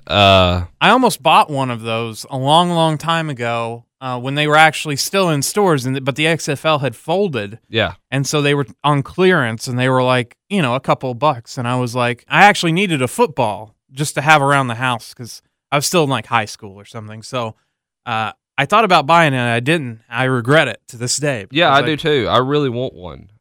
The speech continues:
Speaker 1: And, um, when I got out there and started looking, there were some that were pristine in boxes for, like, two and three hundred bucks, and then there were some that were kinda,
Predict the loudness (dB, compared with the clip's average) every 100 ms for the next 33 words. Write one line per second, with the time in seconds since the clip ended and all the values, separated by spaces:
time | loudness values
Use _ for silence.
0 | _ -6 -4 -6 -8 -4 -2 -2 -4 -8
1 | -14 _ _ _ _ _ _ _ -6 0
2 | 2 0 -2 -6 -6 -6 -6 -4 -6 -8
3 | -10 -12 -12 -16 _ -8 -8 -12 -18 -18
4 | -16 -16 -18 _ _ _ _ _ -10 -10
5 | -2 0 2 2 0 0 0 0 -4 -10
6 | -8 -8 -8 -6 -4 -2 -4 -6 -4 -4
7 | -4 -4 -6 -6 -10 -6 -4 -4 -4 -6
8 | -4 -4 -2 -4 -2 -2 -2 -4 -2 -2
9 | 0 -2